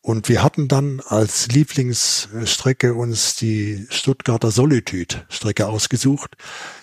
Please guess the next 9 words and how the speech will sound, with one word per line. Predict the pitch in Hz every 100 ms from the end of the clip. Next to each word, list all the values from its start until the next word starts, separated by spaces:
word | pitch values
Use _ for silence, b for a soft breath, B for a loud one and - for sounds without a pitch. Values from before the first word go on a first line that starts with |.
| -
Die | 117 110
hat | 147 - - - -
im | 113
Madental | 107 123 147 113 - 101 107
paar | - 107
sehr | 95 92 143 127 107
schnelle, | - 104 110 101 95
flüssige | - 113 - 104 98
Kurven, | 104 95